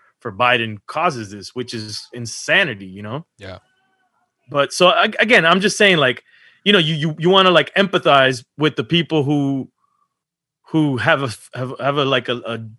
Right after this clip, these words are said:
Speaker 1: genuine fear. They're not, you know, like, some people be like, "Oh, you're a racist if you vote for Trump." Yeah. You know, you wanna empathize for their genuine fear, but then how do you reach them and, you know, and, and, and, you know, have your conviction to say, "Hey, look, it's a,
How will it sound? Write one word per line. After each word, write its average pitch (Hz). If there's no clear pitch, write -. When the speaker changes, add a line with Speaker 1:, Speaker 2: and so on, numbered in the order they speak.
Speaker 1:
genuine 165
fear. 139
They're 120
not, 143
you 139
know, 123
like, 113
some 139
people 156
be 160
like, 185
"Oh, 202
you're 190
a 131
racist 147
if 135
you 135
vote 143
for 135
Trump." 139
Yeah. 147
You 139
know, 139
you 147
wanna 170
empathize 156
for -
their 123
genuine 135
fear, 160
but 120
then 120
how 120
do 151
you 143
reach 123
them 113
and, 131
you 135
know, 110
and, 113
and, 110
and, 113
you 135
know, 113
have 139
your 156
conviction 135
to 120
say, 120
"Hey, 131
look, 120
it's 104
a, 107